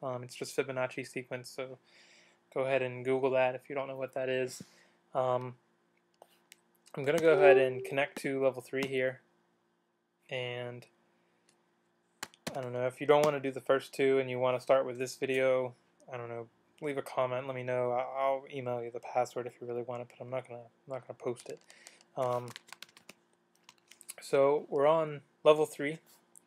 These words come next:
Up here you can see we're level three. And we're gonna go to the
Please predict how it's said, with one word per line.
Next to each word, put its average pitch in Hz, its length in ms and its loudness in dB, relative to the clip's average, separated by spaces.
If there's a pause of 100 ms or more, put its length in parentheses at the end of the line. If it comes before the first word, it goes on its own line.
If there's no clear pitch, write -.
(480)
Up 135 160 -10
here 135 160 0
you 135 100 -6
can 131 140 -16
see 135 260 -6
we're 127 300 -2
level 127 240 -2
three. 143 260 -6 (1120)
And 123 400 -12
we're 123 100 -10
gonna 127 120 -8
go 131 200 -6
to 131 220 -10
the 123 340 -8